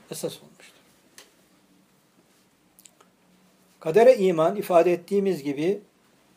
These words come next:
İslam inancının esaslarından bir esas oluyor. İman esaslarını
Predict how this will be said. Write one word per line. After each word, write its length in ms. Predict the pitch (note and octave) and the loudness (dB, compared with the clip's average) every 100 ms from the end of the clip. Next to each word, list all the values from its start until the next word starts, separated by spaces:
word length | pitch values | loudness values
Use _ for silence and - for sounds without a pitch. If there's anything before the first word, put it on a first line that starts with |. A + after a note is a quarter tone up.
| _ _ _ - | _ _ _ -14
İslam 320 | - G#3 G3 | 4 4 4
inancının 720 | F3 E3+ D#3+ D3 D#3 F3+ G#3+ _ _ _ _ _ _ _ _ _ _ _ _ _ _ _ - | 2 2 2 -4 -4 -4 -8 _ _ _ _ _ _ _ _ _ _ _ _ _ _ _ -10
esaslarından 880 | D#3 F#3+ - F3 E3+ E3 G3 F3 | -2 -2 0 0 0 0 -2 -2
bir 140 | D3 C#3+ | -2 -4
esas 680 | D3 D3+ - F#3+ F#3+ - - _ _ _ _ _ _ _ _ _ _ _ - | -4 -6 -2 -2 -2 -12 -16 _ _ _ _ _ _ _ _ _ _ _ -4
oluyor. 440 | F3 D#3 D3+ F3+ - _ _ _ _ _ _ _ _ _ _ _ _ _ _ _ _ _ _ _ _ _ _ _ - | -2 2 2 0 -2 _ _ _ _ _ _ _ _ _ _ _ _ _ _ _ _ _ _ _ _ _ _ _ -14
İman 300 | D#3 F3+ A#3 | -6 0 2
esaslarını 880 | G#3+ G3+ G#3+ - F#3 F#3+ E3+ F3+ | 2 -2 -4 -2 -2 -2 -2 -6